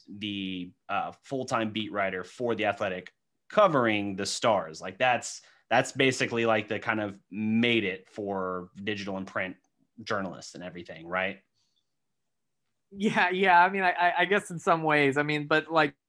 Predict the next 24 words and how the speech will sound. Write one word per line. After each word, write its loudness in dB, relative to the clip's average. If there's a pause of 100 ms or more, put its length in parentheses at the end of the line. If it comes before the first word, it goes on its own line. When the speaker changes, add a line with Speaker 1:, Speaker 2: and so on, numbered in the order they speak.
(160)
Speaker 2:
you -4
know, 4
you 2
really, 4 (400)
like, 4
and, 4
and, 0
you -2
know, 4
I 4 (100)
don't, -4
don't 2
get 2
me -4
wrong. 6
I, 2
I 4
both 2
appreciate 0
you -2
saying -4
that 4
and -2
also, 0